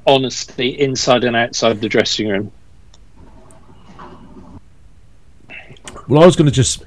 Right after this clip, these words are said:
Speaker 2: go back to the point about, oh, Jack was bowling to take wickets on that pitch. It wasn't turning off the straight.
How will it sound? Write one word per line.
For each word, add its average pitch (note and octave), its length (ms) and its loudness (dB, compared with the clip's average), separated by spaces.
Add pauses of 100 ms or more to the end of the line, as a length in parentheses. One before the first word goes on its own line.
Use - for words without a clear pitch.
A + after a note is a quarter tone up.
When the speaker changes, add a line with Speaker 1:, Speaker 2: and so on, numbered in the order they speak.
(500)
Speaker 2:
go C3+ 160 4
back B2 180 4
to A2 100 -6
the - 40 -14
point A2+ 180 2
about, A2+ 200 4
oh, A2 140 8
Jack G#2 240 2
was A2+ 120 -2
bowling G#2+ 300 4
to F#2+ 60 -4
take - 260 -2
wickets G#2+ 400 -2
on G2+ 160 -4
that G2 200 -4
pitch. - 520 -8 (1400)
It - 200 -6
wasn't F3 360 4
turning C3 380 6
off G#2+ 120 -2
the E2+ 60 -8
straight. D3+ 460 4